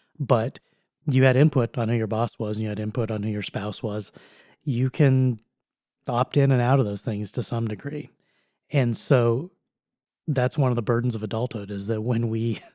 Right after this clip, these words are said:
<laughs> when we have these opportunities to do anything you want, it's like, you know,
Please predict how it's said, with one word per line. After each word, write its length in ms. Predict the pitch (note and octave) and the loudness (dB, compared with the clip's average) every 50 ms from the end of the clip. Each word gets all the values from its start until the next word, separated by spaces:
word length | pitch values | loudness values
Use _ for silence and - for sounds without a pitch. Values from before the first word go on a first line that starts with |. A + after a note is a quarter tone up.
| _ _ - | _ _ -20
<laughs> 300 | - - - - - _ | -20 -20 -20 -20 -8 _
when 260 | - C#3 C3 A#2+ A#2+ | 4 4 4 4 4
we 180 | A#2 A#2 A2 A2 | 2 2 0 2
have 320 | A2+ A#2+ C3 C#3+ C3+ A#2 | 2 4 6 4 4 4
these 240 | A2+ B2 A#2+ A2+ G#2+ | 0 -2 0 0 0
opportunities 720 | A2+ A#2 A#2 - B2+ - - D3 D3+ E3 C#3 A#2+ A2 G#2 | -2 -2 -2 -2 -4 -4 0 2 4 4 4 2 0 0
to 60 | A2 | -2
do 200 | G#2+ A#2 A#2 A2 | 0 0 2 2
anything 500 | A#2 A#2+ B2 B2+ - - A#2+ A2 A2+ A2 | 2 2 2 0 0 -2 -4 -2 -2 -4
you 140 | G#2+ G#2 G#2+ | -4 -4 -2
want, 260 | G2+ A#2+ D3 C#3 A2+ | 2 2 2 2 2
it's 160 | A2 G#2+ - - | -2 -4 -4 -6
like, 180 | A#2+ A2 - | -6 -6 -4
you 80 | - A#2 | -4 -4
know, 100 | A2+ | -4